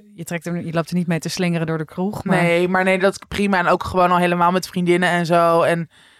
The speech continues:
Speaker 2: nee, het is, het is prima. Alleen het is gewoon, ook dan met zo'n podcast, dat ik dan wel van, eh,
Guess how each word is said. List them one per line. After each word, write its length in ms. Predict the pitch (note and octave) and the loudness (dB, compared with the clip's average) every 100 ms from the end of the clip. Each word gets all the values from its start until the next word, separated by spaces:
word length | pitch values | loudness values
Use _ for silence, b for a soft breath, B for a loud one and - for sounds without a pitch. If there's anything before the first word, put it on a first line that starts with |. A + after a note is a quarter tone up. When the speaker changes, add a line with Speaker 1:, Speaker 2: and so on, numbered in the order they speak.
| b | b
Speaker 2:
nee, 120 | D#3+ | -6
het 80 | E3 | -6
is, 80 | - | -6
het 120 | F3 | -2
is 120 | G#3 | -2
prima. 260 | - A#3 A#3+ | -2 -2 2
Alleen 180 | F#3+ G#3 | 2 2
het 80 | G#3+ | -2
is 140 | A3+ | -4
gewoon, 440 | - A3+ A3+ A3+ G#3+ B B B B | 0 2 4 2 -4 B B B B
ook 140 | G#3+ | 0
dan 100 | B3 | 0
met 120 | A#3 - | -2 -2
zo'n 160 | A3+ | -4
podcast, 920 | G3 C4 D#4 - E3+ F3 D4 - - | 0 0 0 0 2 4 2 -2 -4
dat 100 | G3+ | 0
ik 100 | G#3+ | 0
dan 140 | G#3 G#3 | 2 4
wel 200 | G#3+ A3+ | 4 2
van, 160 | A3+ | 0
eh, 80 | - | -6